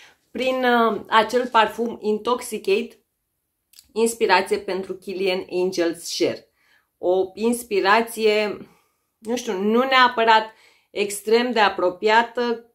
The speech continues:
cât, uh, una care mie personal îmi place foarte, foarte mult, da? O aromă în sine, luat ca parfum de sine stătător, eu una ador Intoxicate Lafite. Și parfumurile despre care vom vorbi astăzi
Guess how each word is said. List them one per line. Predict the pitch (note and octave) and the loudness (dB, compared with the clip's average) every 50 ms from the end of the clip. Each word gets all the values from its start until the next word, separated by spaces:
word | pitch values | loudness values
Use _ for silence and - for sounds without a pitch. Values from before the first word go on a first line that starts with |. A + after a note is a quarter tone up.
| _ _ | _ _
cât, | _ - A3+ A#3 A#3 A#3 - - | _ -2 0 0 0 -2 -4 -4
uh, | G#3+ G#3+ G#3+ | -2 0 2
una | G#3 G#3 G#3+ A#3 B3+ B3+ A#3+ A3+ A3+ | 2 2 2 2 2 4 2 2 2
care | A3+ G#3+ G#3 G#3+ G#3 | 2 2 2 4 4
mie | G#3+ A3 A#3 B3 B3 A#3 | 4 4 4 4 2 2
personal | A#3 G#3+ G3+ G3+ - G#3 G#3 G#3+ G#3+ G#3+ | 2 -2 -6 -6 -6 -4 -2 0 0 0
îmi | G3+ G3+ G#3 | 0 -2 -4
place | G#3 G#3+ G#3 G#3 - A3 | -2 -2 -2 -2 -4 -6
foarte, | G#3+ - - G#3+ G#3+ G#3 G#3 - | -6 0 2 2 2 2 2 -4
foarte | F3+ - - F#3 F3+ F3+ - F#3 | -10 -6 -4 -4 -2 -2 -4 -6
mult, | F3+ E3+ D#3+ D3 C#3 | -4 -4 -4 -2 2
da? | D#3+ F3+ - - | 2 2 2 0
O | - F#3 F#3+ F#3+ | 0 2 6 6
aromă | F#3+ F#3+ G3 G#3 G#3+ A#3+ A#3+ A3+ G#3 F#3 | 8 6 6 4 4 2 2 2 0 -2
în | F3+ F#3 F#3+ | -2 -4 -6
sine, | F#3+ - - A3 G#3 F#3 E3 F3+ | -8 -8 -8 -6 -4 -4 -4 -2
luat | G3+ G#3 G#3+ G#3+ G#3+ G#3+ | 0 2 2 2 0 -2
ca | - G3+ F3+ | -4 -6 -2
parfum | F3+ - F3 - - G#3 G3+ G#3 | 0 0 0 0 -2 -6 -8 -6
de | F3+ F3 | -6 -6
sine | F3 F3 - F#3+ F#3 F3+ | -6 -8 -8 -8 -6 -6
stătător, | F3 F3 - D#3+ D#3 - E3+ E3 - A3+ A#3+ A#3 A#3 - - - - _ _ _ | -6 -6 -8 -8 -6 -6 -6 -2 0 0 0 0 -2 -10 -20 -20 -20 _ _ _
eu | - G#3 A#3 A3+ G#3+ G3 G3 | -2 4 6 6 6 6 4
una | G#3 A3 A3 G#3 G3 - - | 4 4 4 4 4 2 0
ador | - E3+ F3 E3+ E3 - G#3 G#3 G3+ F3 D3+ | 0 0 0 0 0 2 2 4 4 2 -2
Intoxicate | D#3+ D#3 D#3 D#3 - G3 F#3+ F#3+ - - F#3 - - E3+ E3+ E3 - F3 | -2 -4 -6 -6 -4 -6 -6 -6 -8 -12 -8 -4 -2 -2 -2 -4 -4 -4
Lafite. | E3 D#3 D#3+ D#3+ - D#3+ C3+ B2+ B2+ - _ _ _ _ _ _ _ _ _ _ _ _ _ _ _ _ _ _ _ _ | -2 -2 -2 -2 -4 -8 -10 -10 -10 -16 _ _ _ _ _ _ _ _ _ _ _ _ _ _ _ _ _ _ _ _
Și | - - - - C#4 A3+ E3+ B2 - - - | -16 -14 -8 -4 -4 -2 -4 -4 -8 -8 -2
parfumurile | - G#3+ G#3+ G#3+ - D#4+ F4+ F#4+ F4+ F4 D#4 C#4 | 0 0 0 0 0 -2 2 4 4 4 4 4
despre | B3+ - A#3+ A#3+ A#3 - A3 A3 | 2 2 0 -4 -2 -2 -4 -2
care | A3 A#3+ B3+ C4+ C4 | 0 0 0 0 0
vom | A#3 A#3 A#3+ A3+ A3 | 0 0 0 0 0
vorbi | G#3 G#3 G#3+ G#3+ G#3+ B3+ A3+ | 0 -2 -2 -2 0 0 2
astăzi | F#3 E3+ D#3+ - - - F3+ G#3 A#3+ - - | 2 2 2 0 -2 -2 -2 0 -2 -4 -8